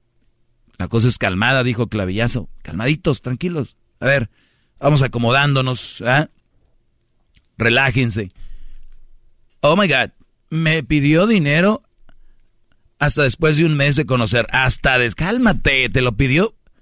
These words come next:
inmediatamente, en un mes. ¿Y qué hizo? Es que lo que hizo él fue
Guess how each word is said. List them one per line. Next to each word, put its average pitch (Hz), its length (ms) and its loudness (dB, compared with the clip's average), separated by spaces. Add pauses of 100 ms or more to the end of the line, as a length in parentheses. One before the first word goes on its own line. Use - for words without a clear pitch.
(520)
inmediatamente, 143 840 0
en 113 80 -6
un 160 100 -2
mes. 139 460 -2 (2750)
¿Y 151 100 -4
qué 156 180 0
hizo? 110 300 0 (1400)
Es 143 300 2
que 143 460 2
lo 123 140 2
que 131 200 -2
hizo 135 340 2
él 139 340 0 (360)
fue 139 640 0